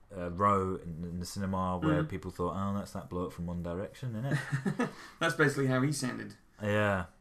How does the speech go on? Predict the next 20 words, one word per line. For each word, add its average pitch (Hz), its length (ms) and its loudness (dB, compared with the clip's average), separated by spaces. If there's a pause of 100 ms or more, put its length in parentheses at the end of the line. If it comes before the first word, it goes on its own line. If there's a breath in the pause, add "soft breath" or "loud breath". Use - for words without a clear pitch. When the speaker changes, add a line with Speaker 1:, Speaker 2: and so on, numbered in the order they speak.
(120)
Speaker 2:
It's 135 80 -8
probably 131 300 6
Speaker 1:
Um, 127 80 8
Speaker 2:
Yorkshire 127 360 4
accent. 135 460 0 (400 loud breath)
Speaker 1:
And 170 100 -2
to 220 80 -6
be 208 60 -2
fair 320 220 -2
to - 120 0
him, 101 140 -2
you 120 60 -4
know, 113 280 0
if, 139 260 -2
if 135 120 -4
he 170 80 0
hadn't 170 400 -6
become 127 320 0
famous 110 400 0
beforehand 87 600 2